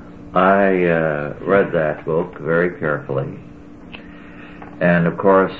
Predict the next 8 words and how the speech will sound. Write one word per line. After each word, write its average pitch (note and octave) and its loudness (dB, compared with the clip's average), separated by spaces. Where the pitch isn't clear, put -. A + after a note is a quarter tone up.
from E2+ -2
beginning G#2+ -2
to G#2 2
end, D#2 -4
he D#2+ -4
treated F#2+ -2
Washington E2 -2
with D2+ -4